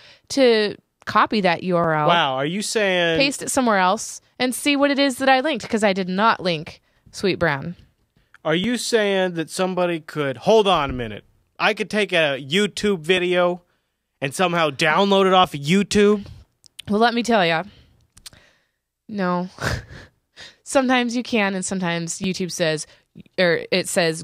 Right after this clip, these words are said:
Speaker 1: "Google, uh, Google Inc doesn't want you to have this." Like,
Speaker 2: What?
Speaker 1: yeah, it literally says something
Speaker 2: That's
Speaker 1: like that.
Speaker 2: redonkulous.
Speaker 1: Yeah.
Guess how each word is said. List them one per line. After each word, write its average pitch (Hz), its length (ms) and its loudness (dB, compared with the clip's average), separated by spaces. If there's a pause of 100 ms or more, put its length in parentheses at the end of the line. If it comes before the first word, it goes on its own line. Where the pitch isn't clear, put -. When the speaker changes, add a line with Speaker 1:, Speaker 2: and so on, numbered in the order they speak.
(120)
Speaker 1:
"Google, 214 500 2 (300)
uh, 160 320 0
Google 185 720 -2
Inc 208 300 -6 (140)
doesn't 190 280 0
want 156 300 -4
you 165 120 -4
to 185 120 -2
have 208 240 0
this." - 400 -8 (140)
Like, 220 340 4
Speaker 2:
What? - 180 -18
Speaker 1:
yeah, 196 220 2
it 165 80 -6
literally 196 320 -2
says 180 220 -2
something 170 200 -10
Speaker 2:
That's 190 200 -2
Speaker 1:
like 233 180 -4
that. 190 100 -2
Speaker 2:
redonkulous. 196 480 0
Speaker 1:
Yeah. 180 200 2